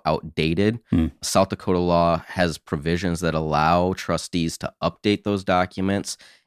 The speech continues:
Speaker 1: uh, for the change in tax laws, change in just the overall financial environment. Uh,
Speaker 2: Hmm.
Speaker 1: number of beneficiaries has multiplied significantly since then,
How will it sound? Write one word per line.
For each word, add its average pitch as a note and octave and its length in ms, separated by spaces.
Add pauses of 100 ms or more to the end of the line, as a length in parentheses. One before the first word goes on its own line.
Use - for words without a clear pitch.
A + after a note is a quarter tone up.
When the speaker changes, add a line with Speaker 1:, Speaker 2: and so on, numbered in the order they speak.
(120)
Speaker 1:
uh, E2 260
for E2+ 460
the D2+ 240
change E2+ 480
in D#2 120
tax - 460
laws, E2+ 520 (380)
change E2 680
in D2+ 440
just F2 300
the E2 100
overall E2+ 720 (340)
financial G2+ 600
environment. F2+ 920
Uh, D#2 200
Speaker 2:
Hmm. D2 100
Speaker 1:
number F2 440
of D2+ 340 (140)
beneficiaries F2+ 840
has D2+ 340
multiplied E2+ 560
significantly F2 760
since E2+ 300
then, E2+ 380